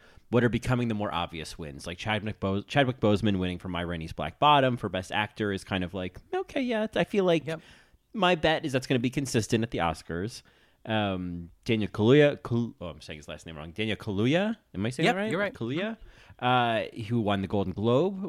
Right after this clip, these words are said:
Speaker 1: won for Judas and the Black Messiah. Um, so who knows? Um, but that's the men. We're not here to talk about men. Let's
Speaker 2: Yeah.
Speaker 1: talk about some women. Uh, let's talk about Best Actress. Uh, so of course, I,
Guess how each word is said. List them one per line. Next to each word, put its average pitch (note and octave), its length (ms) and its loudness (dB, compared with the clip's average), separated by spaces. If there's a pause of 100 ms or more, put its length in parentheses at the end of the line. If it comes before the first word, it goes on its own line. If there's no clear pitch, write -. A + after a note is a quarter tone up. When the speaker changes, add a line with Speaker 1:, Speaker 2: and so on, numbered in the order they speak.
(120)
Speaker 1:
won F#2+ 180 -2
for G2 180 -6
Judas G2 300 -4
and F#2 100 -6
the E2+ 40 -4
Black F2+ 280 -4
Messiah. G2 520 -4 (180)
Um, E2 360 -12
so E2+ 520 -4 (680)
who G#2 100 -4
knows? G#2 460 -8 (360)
Um, G2 760 0 (560)
but E3+ 360 4
that's G#3+ 380 2
the A3 100 -2
men. G2 420 2
We're F3 120 4
not F3+ 100 6
here F#3+ 100 4
to E3+ 60 2
talk F#3 120 4
about C3 160 4
men. G2 160 2
Let's C3 140 2
Speaker 2:
Yeah. - 40 -4
Speaker 1:
talk E3 60 4
about C#3 180 2
some C3 120 0
women. G2+ 300 0 (480)
Uh, D#3+ 420 4 (280)
let's F#3 440 2
talk - 320 0
about F2 480 0 (220)
Best B2+ 320 0
Actress. - 760 -10 (240)
Uh, F2 520 -2 (540)
so A2+ 300 2
of G#2+ 160 -4
course, C#3 340 0
I, A2 120 0